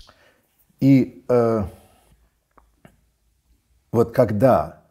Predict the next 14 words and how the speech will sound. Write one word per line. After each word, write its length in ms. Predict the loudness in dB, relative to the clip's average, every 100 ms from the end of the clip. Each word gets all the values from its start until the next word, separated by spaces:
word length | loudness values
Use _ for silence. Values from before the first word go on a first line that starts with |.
| -20
оказалось, 640 | -8 -4 -2 -2 -4 -8
что, 580 | -16 -12 -6 -6 -6 -12 _ _ _ _ _
э, 760 | -12 -10 -12 -12 -14 -14 -16 -18 _ _ _ -8
у 100 | -6
людей 640 | -4 -4 -4 -4 -8 -16 _ _ _
вот 300 | -10 -10 -8
этого 320 | -8 -8 -12
своего 600 | -12 -10 -8 -6 -8 -10 -8
нет, 400 | -8 -10 -14 _ _
и 140 | -10
не 160 | -6 -6
родилась 640 | -6 -6 -4 -2 -2 -4 -10
как 300 | -10 -8 -10
идеал 640 | -6 -4 -2 -2 -4 -10